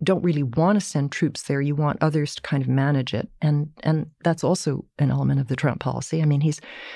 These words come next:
basically allowed, you know, ceded, uh, to Israel the right to go into Syria at any time and bomb Iranians anytime they want.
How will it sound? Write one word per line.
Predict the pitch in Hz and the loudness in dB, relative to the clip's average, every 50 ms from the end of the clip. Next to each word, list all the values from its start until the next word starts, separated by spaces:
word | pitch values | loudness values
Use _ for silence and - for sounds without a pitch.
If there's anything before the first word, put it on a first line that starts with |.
| - - - - | -18 -12 -2 2
basically | 170 170 170 - - 180 - - 165 151 147 147 147 - - - - | 4 4 4 2 -2 -6 -2 0 0 0 0 0 -2 -2 -4 -4 0
allowed, | - 147 143 147 139 139 139 135 - - - | 0 2 2 4 2 2 2 0 -2 -4 -2
you | - 156 143 | 0 2 2
know, | 117 117 - - - | 2 0 -2 -4 -4
ceded, | - - - - 175 170 156 151 135 135 - - - - | -4 -4 0 2 4 4 4 2 0 -2 -6 -10 -10 -6
uh, | - 143 - 135 135 - | -4 -2 -2 -2 -2 0
to | - 151 - | 0 2 2
Israel | 147 151 - 156 143 143 139 | 2 2 2 0 0 0 -2
the | 143 135 | -2 -2
right | 139 139 - | 0 -2 -2
to | - - | -4 -2
go | - 147 139 | -2 0 0
into | 139 - - | 0 -2 -4
Syria | - - 175 170 170 160 151 | -2 0 2 4 4 4 2
at | 143 147 | 2 0
any | 147 143 139 143 | 0 0 -2 -2
time | - - 147 139 139 139 139 | -2 -2 0 2 2 2 2
and | 139 139 | 0 0
bomb | 131 135 139 139 139 | -2 -2 -2 0 0
Iranians | 139 139 139 - 123 127 131 131 131 - | 0 0 0 0 0 2 2 2 2 2
anytime | 135 131 135 135 - 139 131 127 131 | 2 0 0 0 -2 -2 -2 0 0
they | 131 131 | 0 0
want. | 135 143 151 143 143 139 - - | 0 0 0 0 0 -2 -4 -6